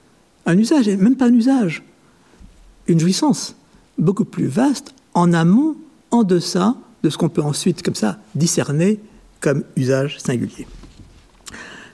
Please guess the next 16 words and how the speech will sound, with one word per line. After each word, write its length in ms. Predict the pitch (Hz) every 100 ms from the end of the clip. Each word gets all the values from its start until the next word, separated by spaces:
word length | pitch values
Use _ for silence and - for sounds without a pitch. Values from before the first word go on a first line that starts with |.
| _ -
Je 100 | 147
reprends 240 | 147 156
Platon, 340 | 127 151 - 269
car 220 | 254 175
de 80 | 170
tous 160 | -
les 100 | 269
discours 400 | - - - 226
que 100 | -
l'on 100 | 147
peut 220 | - 117
faire 300 | 226 - 233
maintenant 460 | 175 180 - 160 185
sur 140 | -
le 100 | 135
monde, 320 | 131 123 123